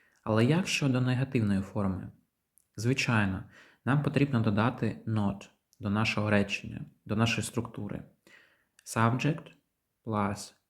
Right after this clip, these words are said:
have або has plus not, а потім наше улюблене дієслово в past participle.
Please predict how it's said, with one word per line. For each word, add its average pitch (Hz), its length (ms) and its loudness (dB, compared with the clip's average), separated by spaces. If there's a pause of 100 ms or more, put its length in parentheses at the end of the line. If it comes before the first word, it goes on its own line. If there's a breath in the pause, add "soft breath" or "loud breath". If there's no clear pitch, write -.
have 113 300 0 (280)
або 107 180 -4
has 104 520 -2 (640 soft breath)
plus 151 280 -2
not, 110 400 0 (320)
а - 100 -8
потім 170 640 -2
наше 120 400 0
улюблене 113 440 2
дієслово 104 560 2
в - 180 -8
past 101 220 -6
participle. - 640 -8